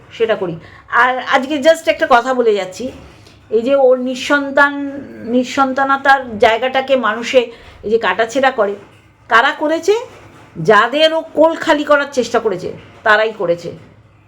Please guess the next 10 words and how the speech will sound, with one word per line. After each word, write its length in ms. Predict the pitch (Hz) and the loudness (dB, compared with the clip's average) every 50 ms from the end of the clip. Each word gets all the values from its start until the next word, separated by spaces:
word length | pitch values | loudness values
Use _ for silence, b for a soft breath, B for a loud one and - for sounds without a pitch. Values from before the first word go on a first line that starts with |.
| _ _ _ _ _ _ _ _ | _ _ _ _ _ _ _ _
তারাই 320 | 220 208 220 240 269 285 262 | 4 4 6 4 2 0 0
করেছে। 540 | 294 294 302 294 294 294 294 277 254 220 202 | 2 2 2 2 2 0 2 2 4 2 2
আর 180 | 160 180 202 220 - - - - - - | 2 0 -2 -2 -6 -10 -16 -20 -10 -6
নিজের 460 | 220 220 233 240 208 269 302 302 277 | -4 -2 -2 0 2 2 2 2 4
লোকেরা 400 | 247 254 254 254 294 302 311 311 | 6 6 6 6 4 2 0 2
বেশি 260 | 254 262 262 - 294 | 0 -2 -2 -4 -4
করে 220 | 285 - 311 311 302 | -2 2 2 2 2
করেছে, 520 | 294 294 262 247 220 - - 175 135 - - - - B B B B B B B B - | 2 2 2 2 2 0 -4 -8 -10 -10 -12 -18 -20 B B B B B B B B -4
নিজের 460 | 208 233 254 285 285 254 330 330 320 | 0 2 2 2 2 2 0 0 2
লোকেরা। 460 | 311 311 294 - 269 226 202 185 165 | 2 0 0 2 2 2 2 2 -2